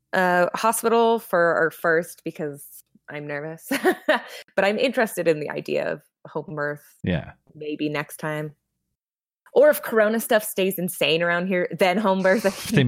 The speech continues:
Speaker 1: this
Speaker 2: you wear a
Speaker 1: time. <laughs>
Speaker 2: mask in labor.
Speaker 1: They want me to wear a fucking mask. I
Speaker 2: They,
Speaker 1: can't
Speaker 2: they said if you have a negative test, though, you won't have to.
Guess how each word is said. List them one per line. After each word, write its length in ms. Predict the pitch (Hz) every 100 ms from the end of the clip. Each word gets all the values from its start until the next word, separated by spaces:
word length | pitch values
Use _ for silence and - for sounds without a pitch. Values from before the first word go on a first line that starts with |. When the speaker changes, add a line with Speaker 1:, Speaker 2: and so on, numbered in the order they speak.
| 117
Speaker 1:
this 80 | -
Speaker 2:
you 80 | 131
wear 180 | 113 110
a 40 |
Speaker 1:
time. 80 | 104
<laughs> 80 | 101
Speaker 2:
mask 260 | 95 104 -
in 160 | 95
labor. 440 | 90 90 101 107 - _
Speaker 1:
They 100 | 269 294
want 260 | 233 285
me 100 | 320
to 120 | 339 370
wear 260 | 262 233
a 80 | 214
fucking 600 | - - 170 - 180 170
mask. 560 | - 151 139 139 - - - -
I 40 | -
Speaker 2:
They, 200 | - 190
Speaker 1:
can't 120 | -
Speaker 2:
they 140 | 190
said 220 | 196 208 208
if 120 | 208
you 60 | 196
have 80 |
a 60 | 160
negative 360 | 123 127 123 110
test, 300 | 107 107 -
though, 60 | 82
you 140 | 78
won't 140 | 67 82
have 160 | 69
to. 200 | - 117